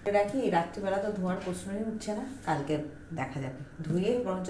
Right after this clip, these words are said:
ছাদে নিয়ে চলে যাবো, রোদে শুকিয়ে নিয়ে চলে আসবো।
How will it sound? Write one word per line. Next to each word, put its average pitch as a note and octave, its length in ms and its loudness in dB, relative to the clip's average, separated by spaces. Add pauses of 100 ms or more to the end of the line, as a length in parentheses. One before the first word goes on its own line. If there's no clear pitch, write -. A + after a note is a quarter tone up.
(140)
ছাদে F#3 200 0
নিয়ে G3+ 200 -2
চলে A#3 160 2
যাবো, D#4 240 6 (720)
রোদে F#3 220 4
শুকিয়ে A3+ 400 2
নিয়ে D4+ 240 8
চলে C3 200 -2
আসবো। - 300 -4